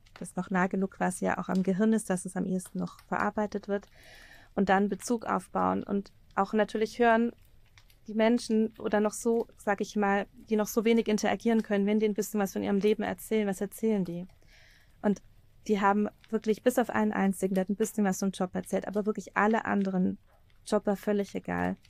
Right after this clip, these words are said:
Erfolge völlig egal. Das Einzige, was gezählt hatte, war, ähm,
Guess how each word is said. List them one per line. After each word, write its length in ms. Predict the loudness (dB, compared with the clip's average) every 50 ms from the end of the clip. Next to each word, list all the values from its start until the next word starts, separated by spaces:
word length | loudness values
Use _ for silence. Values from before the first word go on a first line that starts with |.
| -8 -6
Erfolge 540 | -6 -4 0 2 4 4 4 2 0 -2
völlig 420 | -2 -4 -4 -2 0 0 0 -2 -4
egal. 320 | -8 -6 -4 -4 -4 -4
Das 220 | -6 -8 -8 -4 -2
Einzige, 420 | 2 2 2 0 0 -4 -2 -2
was 160 | -2 -4 -6
gezählt 460 | -10 -14 -12 -6 -2 -2 -2 -2 -2
hatte, 260 | -4 -6 -4 -4 -6 -4
war, 300 | -2 0 0 -2 -2 -6 -10 -20 _ _ _ _ -20 -20 _ _ -6 0
ähm, 340 | 2 4 4 4 2 2